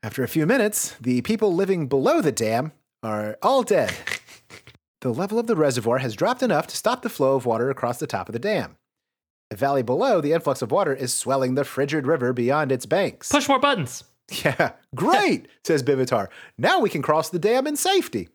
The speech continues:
Speaker 1: Heady with the success of his first two button <laughs> pushings,
Speaker 2: New best sentence?
Speaker 1: Bivitar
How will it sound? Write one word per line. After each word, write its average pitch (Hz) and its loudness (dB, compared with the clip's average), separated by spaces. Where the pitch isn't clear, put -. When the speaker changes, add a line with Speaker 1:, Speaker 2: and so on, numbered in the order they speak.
Speaker 1:
Heady 285 0
with 196 -2
the 202 0
success 156 -2
of 135 0
his 139 -2
first - -4
two 233 0
button 262 2
<laughs> - -6
pushings, - 2
Speaker 2:
New 190 4
best 226 0
sentence? 285 0
Speaker 1:
Bivitar 226 2